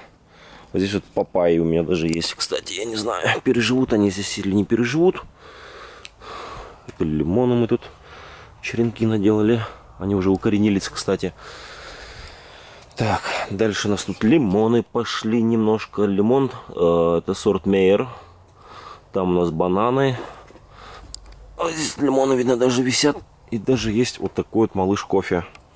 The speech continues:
Ну что-то, по-моему, ему здесь жарко. Да, что-то он как-то, что-то ему жарко, походу.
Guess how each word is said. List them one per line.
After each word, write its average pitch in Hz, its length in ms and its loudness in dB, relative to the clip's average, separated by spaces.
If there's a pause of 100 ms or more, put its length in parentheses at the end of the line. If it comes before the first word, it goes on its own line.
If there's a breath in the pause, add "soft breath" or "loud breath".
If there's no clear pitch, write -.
(440 loud breath)
Ну 92 100 -2
что-то, 117 320 -2
по-моему, 104 480 2
ему 92 360 0
здесь 92 380 0
жарко. 82 540 -2 (1400 loud breath)
Да, 87 400 0
что-то - 360 -4
он 98 120 2
как-то, 101 400 -6 (1600 loud breath)
что-то - 420 -6
ему 104 200 4
жарко, 85 380 0
походу. 87 560 -2